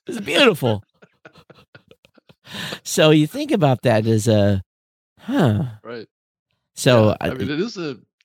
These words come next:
Speaker 2: interesting paradigm of
Speaker 1: And not to mention all the,
Speaker 2: Right.
Speaker 1: all the average retail traders that really cleaned up.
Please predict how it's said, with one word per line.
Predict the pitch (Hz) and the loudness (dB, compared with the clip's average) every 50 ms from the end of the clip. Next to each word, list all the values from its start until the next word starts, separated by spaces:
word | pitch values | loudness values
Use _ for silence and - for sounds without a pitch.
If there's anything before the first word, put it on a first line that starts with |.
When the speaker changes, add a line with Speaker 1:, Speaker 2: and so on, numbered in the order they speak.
| _ _ - | _ _ -8
Speaker 2:
interesting | 156 165 - - - - - 139 127 | -8 -8 -8 -10 -12 -12 -12 -12 -12
paradigm | 127 - 147 160 160 156 151 131 120 110 104 101 104 104 | -12 -10 -8 -6 -4 -4 -4 -6 -8 -10 -10 -12 -12 -12
of | 101 101 101 104 - - _ _ _ _ _ _ _ - | -14 -14 -16 -18 -20 -20 _ _ _ _ _ _ _ 2
Speaker 1:
And | 160 165 190 214 226 | 4 4 4 4 4
not | 190 180 175 - | 2 2 2 2
to | 165 156 | 0 0
mention | 156 156 147 - 160 147 | 0 0 0 0 0 2
all | 147 147 143 | 4 2 4
the, | 131 135 123 123 120 | 4 4 6 6 6
Speaker 2:
Right. | 117 - _ - | 4 2 _ 2
Speaker 1:
all | 139 139 135 | 4 4 4
the | 135 - - | 4 2 2
average | 104 123 131 127 127 123 113 107 104 - - | 2 2 2 2 2 0 -2 -4 -6 -6 -4
retail | 110 127 143 - - 135 107 107 104 95 - _ _ _ _ - | -2 -2 -2 0 2 2 4 2 2 -2 -6 _ _ _ _ -10
traders | - - 123 107 98 101 98 101 - - | -4 0 0 0 2 2 0 0 0 -2
that | 101 87 - _ _ _ _ - | -4 -4 -4 _ _ _ _ -8
really | 113 107 110 117 117 117 107 104 - | -2 2 4 6 6 6 4 2 0
cleaned | - - - 104 92 87 87 90 | -4 -4 -2 0 0 0 -2 -2
up. | 90 78 - - _ _ | -4 -4 -6 -8 _ _